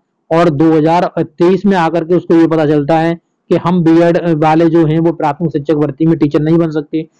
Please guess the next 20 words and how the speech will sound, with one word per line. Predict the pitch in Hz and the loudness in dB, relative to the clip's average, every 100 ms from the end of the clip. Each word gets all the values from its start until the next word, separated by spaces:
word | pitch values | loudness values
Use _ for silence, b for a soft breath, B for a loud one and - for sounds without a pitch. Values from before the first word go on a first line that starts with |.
| _ - | _ -2
यानी | 165 190 | 0 0
पूरा | 185 175 185 | 0 0 2
पाँच | 180 170 170 | 0 -2 -4
साल | 175 175 | -2 -4
खराब | 170 165 165 | -2 -2 0
हो | 165 | 0
गया, | 175 | -2
किसकी | 156 170 185 | -2 -4 0
वजह | 170 175 | 2 2
से? | 165 139 - _ - | 0 -4 -6 _ -4
इस | 185 180 175 | -4 -2 -2
एनसीटी | 180 180 202 180 175 | 0 0 0 -2 0
की | |
वजह | 175 160 165 | 2 2 2
से | 180 | 0
ये | 160 165 | 2 2
सब | 165 165 151 | 0 -4 -2
कुछ | - | -6
खराब | - 156 147 | -2 -2 -2
हुआ, | 135 | -4